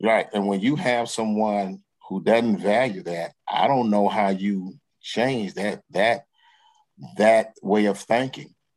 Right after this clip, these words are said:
'cause that's something that's deeply rooted when, you know, you don't value another person's life. And if you don't, certainly, uh, it's, it's, it's even more devastating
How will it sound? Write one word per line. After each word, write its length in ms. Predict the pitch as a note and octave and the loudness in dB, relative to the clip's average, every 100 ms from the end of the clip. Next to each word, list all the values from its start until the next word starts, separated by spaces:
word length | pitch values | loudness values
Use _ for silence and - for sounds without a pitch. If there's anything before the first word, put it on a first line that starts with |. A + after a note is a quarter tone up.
| _ _ - | _ _ -6
'cause 180 | F#2+ - | -6 0
that's 240 | A2+ A#2+ | 0 2
something 420 | - A2 G#2 F#2+ | 0 0 0 -2
that's 180 | F#2 F#2+ | -4 -6
deeply 500 | - A2 B3 A2+ G2 | -2 0 0 0 -2
rooted 560 | F2+ G2+ B2 B2 G2 G2 | 0 2 2 2 -2 -4
when, 380 | F#2 F#2 F2+ F2 _ _ _ _ _ | -8 -6 -8 -10 _ _ _ _ _
you 140 | - G2 | -2 2
know, 280 | F2+ E2 D#2 | 2 -2 -2
you 140 | F#2+ | 0
don't 260 | G#2+ G2 F2+ | 2 0 0
value 500 | G2 G2 F#2+ F2 F2 - | 0 0 0 -4 -8 -6
another 320 | F2+ G2 F#2+ | -2 -2 -2
person's 500 | - G2 F#2 E2+ E2 | -2 -2 -2 -8 0
life. 300 | G2+ A2 F2 | 2 2 0
And 80 | F2 | -10
if 100 | F2 | -6
you 80 | A2+ | -2
don't, 300 | C#3 G2 G2 _ _ _ - | -2 -2 -6 _ _ _ -10
certainly, 540 | - B2+ G#2+ F2+ F2 _ _ _ _ - | -2 0 0 -2 -6 _ _ _ _ -4
uh, 300 | D#2+ C#2 G#1+ - _ - | -4 -4 -10 -16 _ -10
it's, 260 | E2+ D2+ - | -8 -8 -8
it's, 320 | F2 D#2+ - _ - | -8 -6 -8 _ -14
it's 220 | D#2+ - | -10 -4
even 240 | A2 G#2 | 0 2
more 500 | F#2+ G2 B2 B2 A2+ G2+ - _ _ _ _ _ - - | 2 2 4 4 2 0 -10 _ _ _ _ _ -14 -2
devastating 800 | A2 G2 G2 G#2 G2 F#2 F2+ | 0 0 -2 -2 -2 -4 -8